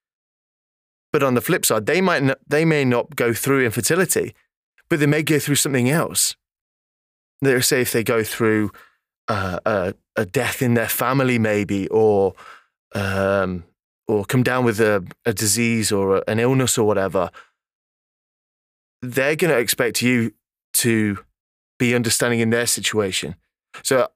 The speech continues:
it's only right that they should be understanding in yours. I know it's pretty, it's quite harsh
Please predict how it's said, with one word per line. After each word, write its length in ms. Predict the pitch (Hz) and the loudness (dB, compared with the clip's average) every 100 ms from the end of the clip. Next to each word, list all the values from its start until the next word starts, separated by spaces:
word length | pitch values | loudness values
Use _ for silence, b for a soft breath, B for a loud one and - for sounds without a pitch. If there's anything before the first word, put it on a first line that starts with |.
| _ - | _ -4
it's 200 | 147 - | -4 -2
only 280 | 143 147 151 | 0 2 2
right 320 | 123 131 131 | 2 2 0
that 180 | 90 92 | -2 -2
they 140 | 120 123 | -2 0
should 200 | - 110 | -2 0
be 120 | 110 | 0
understanding 500 | 107 101 113 107 104 | 0 -2 0 0 0
in 100 | 98 | -2
yours. 400 | 98 90 - - _ _ _ _ _ _ _ _ _ - | -2 -4 -6 -10 _ _ _ _ _ _ _ _ _ -6
I 100 | 120 | -2
know 100 | 139 | 0
it's 100 | 143 | 0
pretty, 320 | - 123 110 - _ B B B B - | 0 0 -2 -8 _ B B B B -4
it's 160 | 147 - | -2 2
quite 220 | 165 120 | 2 2
harsh 500 | 127 143 170 - | 2 0 0 -2